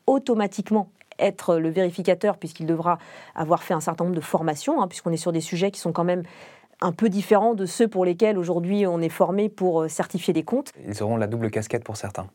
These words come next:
Speaker 1: C'est ça.
Speaker 2: Alors, vous avez déjà donné des exemples, mais, euh, continuons avec quelques cas de figure, parce qu'on est sur une directive qui est assez, euh, assez, euh,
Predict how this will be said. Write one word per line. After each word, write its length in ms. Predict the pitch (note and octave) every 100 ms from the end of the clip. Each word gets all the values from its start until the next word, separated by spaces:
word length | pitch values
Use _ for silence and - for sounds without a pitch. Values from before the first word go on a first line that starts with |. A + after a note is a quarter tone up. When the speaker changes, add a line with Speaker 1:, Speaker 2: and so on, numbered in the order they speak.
| _ _
Speaker 1:
C'est 180 | - G#3
ça. 180 | - - _ - - - - _
Speaker 2:
Alors, 320 | - A#2 A2+ G2+ _ _
vous 180 | B2+ A2+
avez 140 | A2+
déjà 200 | A2+ A#2
donné 200 | A2+ A2+
des 360 | G#2+ G2+ F#2+ G2+
exemples, 500 | A2+ A#2+ C#3+ E3 B2
mais, 220 | A2 G#2+
euh, 160 | G2 G2+
continuons 400 | A#2+ A2 B2 C#3
avec 180 | G#2+ G2+
quelques 360 | A2+ A2+ G#2
cas 120 | - G#2+
de 240 | G2+ G2
figure, 500 | F#2+ - G#2+ A2+ D#3
parce 180 | D#3 -
qu'on 300 | - G2 G2
est 80 | G#2
sur 160 | -
une 60 | G2
directive 380 | G2+ G2 G2 A2+
qui 120 | -
est 40 |
assez, 300 | F#2 - A2
euh, 180 | F#2+ F2 F2+ - - -
assez, 360 | - G#2 -
euh, 120 | G2+